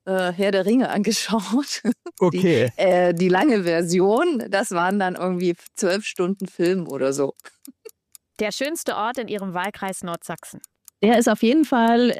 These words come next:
Speaker 1: Ende des Sommers, äh, bei der Brauerei Urkostitzer, weil dort das große nordsächsische Ehrenamtsfest stattfindet.
Speaker 2: Passend zum Winter, Ihre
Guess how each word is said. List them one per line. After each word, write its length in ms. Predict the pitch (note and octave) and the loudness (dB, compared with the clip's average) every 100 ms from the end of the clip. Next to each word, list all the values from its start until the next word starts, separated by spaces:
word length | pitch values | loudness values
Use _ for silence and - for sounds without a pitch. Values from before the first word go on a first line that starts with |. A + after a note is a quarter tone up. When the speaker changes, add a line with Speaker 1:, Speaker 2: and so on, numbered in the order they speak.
| - | 0
Speaker 1:
Ende 380 | A3 C4 C4+ A3+ | 4 6 4 2
des 200 | G#3 - | 0 0
Sommers, 680 | F#3+ C4+ B3 C4 - - - - | 2 4 4 4 0 -8 -12 -2
äh, 180 | G3+ G3 F#3 | 2 2 2
bei 160 | F#3 | 2
der 100 | F#3+ | 0
Brauerei 800 | - F3+ F#3 F#3 E3+ F#3 A#3+ B3+ - | 0 0 2 2 2 2 2 2 2
Urkostitzer, 880 | C#4+ - G#3+ - A3 - A#3+ A#3+ | 0 0 -2 -2 -2 0 2 2
weil 160 | G3+ F3+ | 2 2
dort 420 | F3 F#3+ A3 - | 4 2 2 -2
das 160 | F3 - | -4 -4
große 520 | - F3 A#3+ B3+ A#3 | 0 2 2 4 4
nordsächsische 720 | G3+ F3+ G3+ - F3+ - F3 - | 6 4 2 0 -2 -2 -2 0
Ehrenamtsfest 880 | D#3 F#3+ E3+ A#2 C#3 - C#3+ - | 2 4 4 2 0 -2 -4 -4
stattfindet. 680 | - C3 - B2+ A#2+ A#2+ - - _ _ | -4 -2 -2 0 2 2 -2 -14 _ _
Speaker 2:
Passend 360 | - C3+ - C3+ | -4 -2 0 0
zum 180 | B2+ A2+ | 2 4
Winter, 480 | C#3 - G#3 A#3 - _ | 2 2 2 0 -2 _
Ihre 320 | D3 C#3 A#2+ | 2 4 4